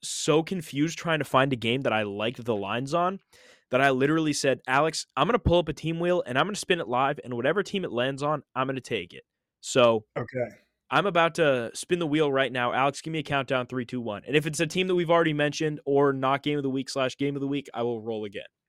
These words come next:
Speaker 2: Okay. You ready?
Speaker 1: Yes.
Speaker 2: In three, two,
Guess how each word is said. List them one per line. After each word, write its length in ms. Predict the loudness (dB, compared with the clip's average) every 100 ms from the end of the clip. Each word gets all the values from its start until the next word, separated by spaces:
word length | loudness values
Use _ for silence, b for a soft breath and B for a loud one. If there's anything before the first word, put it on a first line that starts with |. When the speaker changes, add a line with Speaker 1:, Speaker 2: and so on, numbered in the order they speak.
| _ _ _ _ -8
Speaker 2:
Okay. 320 | -4 -2 -2 -6 _
You 140 | -4 0
ready? 240 | 0 -2 -6 _ _ _ _ _ _
Speaker 1:
Yes. 440 | -4 -4 -4 -12 _ _ _ _ -8
Speaker 2:
In 280 | -6 -4
three, 480 | -8 -8 -6 -6 -10 _ _ _ _ _ _ _ -12
two, 300 | -6 -6